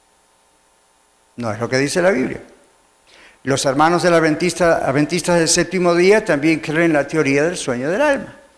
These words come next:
Es lo que piensan, un creyente en Cristo muere,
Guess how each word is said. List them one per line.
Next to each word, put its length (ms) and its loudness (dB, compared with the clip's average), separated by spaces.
Es 80 -4
lo 100 -2
que 120 -6
piensan, 400 -4
un 80 -6
creyente 480 -2
en 80 -6
Cristo 360 -6
muere, 720 0